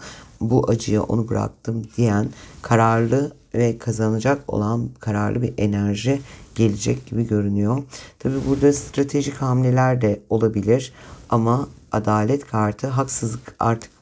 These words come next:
yaptıysa hakkınızı teslim etmeye gelecek olan, özür dileyecek olan birisi var. Çünkü, e,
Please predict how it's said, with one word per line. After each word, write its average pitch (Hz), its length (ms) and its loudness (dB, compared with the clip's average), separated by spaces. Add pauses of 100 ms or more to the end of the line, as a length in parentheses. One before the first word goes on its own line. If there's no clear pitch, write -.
(100)
yaptıysa 107 720 -2 (480)
hakkınızı 127 520 -2
teslim - 420 -2
etmeye 101 360 -2
gelecek 110 520 0
olan, 107 380 0
özür 120 340 0
dileyecek 104 480 -2
olan 110 260 2 (520)
birisi 113 460 2
var. 110 300 4 (300)
Çünkü, 135 560 2 (580)
e, 110 460 4